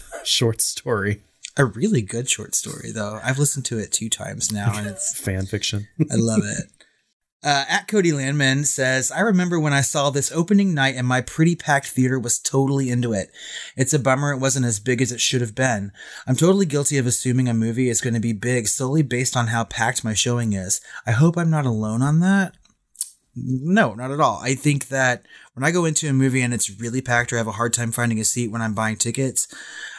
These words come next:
Speaker 2: I assume that this movie is gonna be huge, you know? But I think we have to remember opening weekends are usually the biggest part for movies unless they have an extreme word of mouth, which is why I thought this movie was gonna be much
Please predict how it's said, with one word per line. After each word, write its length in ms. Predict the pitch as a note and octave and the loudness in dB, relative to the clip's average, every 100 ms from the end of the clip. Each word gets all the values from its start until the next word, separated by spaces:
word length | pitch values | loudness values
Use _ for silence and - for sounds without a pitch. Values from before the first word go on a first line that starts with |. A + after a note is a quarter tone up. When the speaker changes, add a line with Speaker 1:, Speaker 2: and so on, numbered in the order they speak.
| - | 0
Speaker 2:
I 80 | B2+ | 2
assume 460 | A#2+ - E3 C3 | 2 2 4 4
that 60 | A#2 | 0
this 160 | A#2 B2+ | -2 -2
movie 160 | A#2 | 0
is 80 | A2+ | 0
gonna 160 | A#2+ G#2+ | 0 0
be 120 | A2 | -2
huge, 580 | - G#3 A#2+ D2 - A#2+ | 2 4 4 2 -2 0
you 60 | |
know? 200 | A2+ A2 A#2 - - - | 0 0 -4 -12 -16 -4
But 120 | D3+ | 0
I 20 | C#3+ | 0
think 140 | F3 | 2
we 80 | E3+ | 2
have 120 | E3 | 2
to 60 | D#3 | 4
remember 380 | C3 C3 B2 A#2+ | 4 4 2 0
opening 340 | A#2+ C3 A#2+ | 0 2 2
weekends 480 | A#2 A2+ A#2 A#2 A2 | 2 0 0 0 -2
are 160 | A2 G#2 _ - - | -2 -6 _ -18 -6
usually 360 | B2 B2 A#2+ | 2 4 4
the 100 | A2+ | 0
biggest 340 | G2+ A#2+ B2+ - | 0 -2 -2 -2
part 280 | - B2+ - | 0 0 0
for 160 | A#2 | 0
movies 340 | G#2+ G2+ G#2 - | 0 0 -2 -4
unless 240 | A2 A2+ | -2 -2
they 120 | A#2+ | -2
have 200 | A2+ A2 | -2 -2
an 80 | G#2+ | -4
extreme 400 | A2 - A2+ A2 | -4 0 2 2
word 160 | A2 G#2+ | 0 -4
of 100 | G#2 | -2
mouth, 360 | C3+ G#2+ - | 0 0 -4
which 600 | B2+ E3 G3+ - - - - | -2 2 2 2 0 0 -2
is 240 | A#2 - | -4 -2
why 260 | A2+ G#2+ G#2+ | 0 0 -2
I 40 | |
thought 260 | G#2+ G#2+ G2+ | -4 -4 -4
this 180 | G#2+ | -2
movie 220 | A2+ G#2+ G#2 | 0 -2 -2
was 180 | G#2 | -4
gonna 220 | - G#2+ G2+ | -2 -2 -2
be 200 | G#2 G2+ | -4 -4
much 400 | G#2 G2+ - | -6 -2 -2